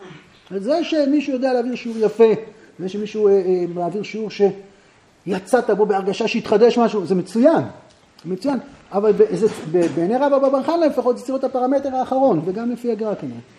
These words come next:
הפרמטר האחרון שהוא רלוונטי, אתה לומד, נכנס לשיעור, כן מעניין, לא מעניין, אתה לומד תורה, אתה לומד רציני. אתה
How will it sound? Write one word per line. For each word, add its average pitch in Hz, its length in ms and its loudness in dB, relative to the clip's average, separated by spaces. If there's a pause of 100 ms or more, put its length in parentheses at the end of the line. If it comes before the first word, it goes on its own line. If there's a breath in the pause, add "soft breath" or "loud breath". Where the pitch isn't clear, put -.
(120)
הפרמטר 302 560 0
האחרון 302 280 2
שהוא 277 180 0
רלוונטי, 254 580 2 (480)
אתה 381 180 -2
לומד, 302 480 2
נכנס 311 340 -2
לשיעור, 311 320 0
כן 403 240 4 (120)
מעניין, 359 460 2
לא 370 220 0
מעניין, 330 440 4
אתה 320 220 2
לומד 370 320 4
תורה, 392 380 0 (120)
אתה 240 120 -8
לומד 262 280 -4
רציני. 339 460 0 (480 soft breath)
אתה 294 360 4